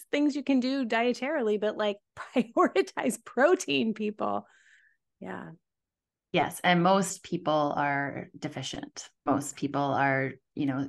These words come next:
Speaker 2: entering perimenopause, not even getting close to what they need. And then we actually need a little bit more at this life stage. So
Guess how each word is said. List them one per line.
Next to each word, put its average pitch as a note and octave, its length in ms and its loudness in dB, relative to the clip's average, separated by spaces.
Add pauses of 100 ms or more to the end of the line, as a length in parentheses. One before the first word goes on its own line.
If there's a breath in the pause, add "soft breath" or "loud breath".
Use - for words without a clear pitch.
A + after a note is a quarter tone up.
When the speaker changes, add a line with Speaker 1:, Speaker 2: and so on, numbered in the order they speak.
(140)
Speaker 2:
entering D3+ 480 0
perimenopause, C#3 800 0
not C3+ 200 2
even C3 180 -2
getting C3 260 -2
close C3+ 340 -6
to D3+ 80 -6
what C3+ 140 -6
they C#3 160 2
need. C#3 440 2 (360 loud breath)
And C#3+ 160 2
then C3+ 300 -2
we C3+ 140 0
actually C#3 400 0
need C#3 160 2
a C3+ 40 -2
little C3+ 200 -4
bit - 160 -6
more F3 180 2
at F3+ 160 -2
this F3 220 -6
life D#3+ 160 -4
stage. D3+ 420 -4
So C3+ 380 0